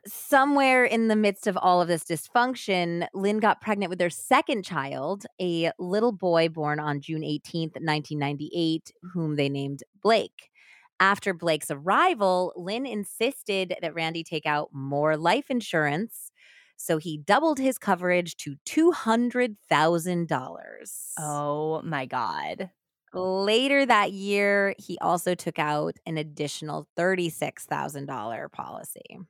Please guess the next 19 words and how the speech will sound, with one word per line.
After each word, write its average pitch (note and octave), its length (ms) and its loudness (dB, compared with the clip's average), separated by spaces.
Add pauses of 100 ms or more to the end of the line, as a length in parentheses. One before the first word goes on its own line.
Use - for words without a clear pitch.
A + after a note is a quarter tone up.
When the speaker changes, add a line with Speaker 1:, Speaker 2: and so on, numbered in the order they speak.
(180)
Speaker 2:
That's - 140 -10
a F#3 60 0
lot D#3 180 4
of D#3+ 80 -4
money. D#3 480 0
Speaker 1:
All E3 400 4
with G3+ 160 -2
Lynn G3+ 300 2
as E3 160 2
the E3+ 100 -4
sole D3+ 260 -4
beneficiary. D3+ 800 -8
It's - 140 -20
a E3 60 -8
lot, D3 500 -6
a E3 100 -8
lot - 220 -10
of - 80 -12
money. A1+ 400 -14